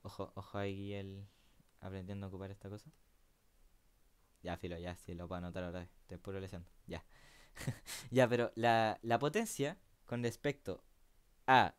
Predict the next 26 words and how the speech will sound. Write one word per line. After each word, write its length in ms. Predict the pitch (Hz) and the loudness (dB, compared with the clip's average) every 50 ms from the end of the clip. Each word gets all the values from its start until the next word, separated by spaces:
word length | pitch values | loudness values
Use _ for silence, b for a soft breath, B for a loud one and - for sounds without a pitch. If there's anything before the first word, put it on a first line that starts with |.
| _ | _
la 260 | - 104 101 107 104 | -4 0 2 2 2
segunda, 640 | 101 - 110 101 104 131 156 156 120 92 85 87 - - - _ _ - _ _ - | 2 0 -2 0 0 0 0 0 -2 -2 -4 -6 -10 -14 -20 _ _ -20 _ _ -12
o 100 | - 98 | -10 -2
sea, 260 | - 123 113 107 - | 4 6 8 8 8
a, 300 | - 110 113 110 107 104 | 6 6 6 8 6 6
a 120 | - - 104 | 4 2 2
la 120 | 98 98 | 2 2
primera 300 | 90 101 104 117 135 160 | 0 0 -2 0 0 2
pregunta 520 | 165 208 214 220 202 180 - 160 160 160 - _ _ - | 2 2 2 2 0 -2 -4 -4 -4 -4 -6 _ _ -20
sería, 440 | - - - 131 117 107 85 - - - _ _ _ _ _ _ _ _ _ _ _ _ _ _ - - _ _ _ _ | -16 -2 0 2 2 2 0 -2 -4 -12 _ _ _ _ _ _ _ _ _ _ _ _ _ _ -20 -20 _ _ _ _
la 160 | - 104 110 | 0 2 4
potencia 600 | 120 165 175 214 208 202 - - 190 190 190 190 - _ _ - | 4 2 2 0 -2 -2 -2 -2 -2 -2 -2 -6 -10 _ _ -4
es 200 | 123 139 - 151 | -4 -4 -2 -4
igual 340 | 131 143 160 175 180 180 - _ _ _ _ - | -2 0 -2 -2 -2 -8 -14 _ _ _ _ -2
a 100 | 117 120 | 0 0
los 160 | 117 117 107 | 0 -2 -4
trescientos 640 | - - 110 104 - 156 165 170 - 165 156 - - | -6 -8 -8 -6 -4 -4 -6 -4 -6 -8 -10 -10 -6
treinta 320 | - 139 151 151 - 143 | -4 -4 -4 -2 -2 -2
watts. 420 | 110 85 82 - - - - - - _ _ _ _ _ _ _ _ _ _ _ _ _ _ _ _ _ _ _ _ _ _ _ _ _ _ _ _ _ - - _ _ _ _ _ _ _ _ _ _ _ _ _ _ _ _ _ _ _ _ _ _ _ _ _ _ _ _ _ _ _ _ _ _ _ _ _ _ - - - - - - - - - - - - - - - - B B B B B B B B B B B B B - - | -2 -2 -4 -6 -10 -14 -14 -14 -18 _ _ _ _ _ _ _ _ _ _ _ _ _ _ _ _ _ _ _ _ _ _ _ _ _ _ _ _ _ -20 -20 _ _ _ _ _ _ _ _ _ _ _ _ _ _ _ _ _ _ _ _ _ _ _ _ _ _ _ _ _ _ _ _ _ _ _ _ _ _ -20 -20 -20 -20 -20 -20 -20 -20 -20 -20 -20 -20 -20 -20 -20 -20 B B B B B B B B B B B B B 0 2
Esa 200 | 160 165 - 208 | 2 4 4 6
es 60 | 202 | 6
la 100 | 202 190 | 6 6
potencia 600 | 170 170 156 175 196 202 - - 185 190 190 185 | 6 6 6 4 4 2 2 2 4 4 4 2
que 100 | - 160 | 2 0
nos 160 | 151 151 - | 0 0 0
entregaron 580 | 143 135 - - 127 127 147 156 170 175 175 | -2 -2 0 2 4 4 4 4 4 0 -2